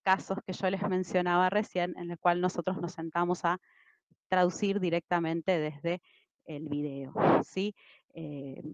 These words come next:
podemos pensar en la necesidad de que con reconocimiento, usar, este, herramientas de reconocimiento de voz para poder tener la transcripción del video, para poder tener el texto escrito,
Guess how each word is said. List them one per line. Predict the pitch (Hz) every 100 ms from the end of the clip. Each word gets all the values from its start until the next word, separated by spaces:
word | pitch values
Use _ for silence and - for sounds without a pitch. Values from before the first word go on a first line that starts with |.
| - - _ _ _
podemos | 180 180 175
pensar | 180 170 - 196 196 202
en | 180 165 160 160
la | 170
necesidad | 165 170 - 175 185
de | 185
que | 180 185 180
con | 170 165 165 160
reconocimiento, | 175 170 165 170 165 170 170
usar, | - 175 175 -
este, | 156 160
herramientas | 160 170 165 175
de |
reconocimiento | 170 160 165 175 165 165
de | 165
voz | 233 269 -
para | 196 170
poder | 170 170
tener | 170 170
la | 165
transcripción | 160 - - 170 170
del | 156
video, | 156 185 208 196
para | 165
poder | - 165 160
tener | 160 165
el | 160
texto | 165 - 156
escrito, | - 180 196 202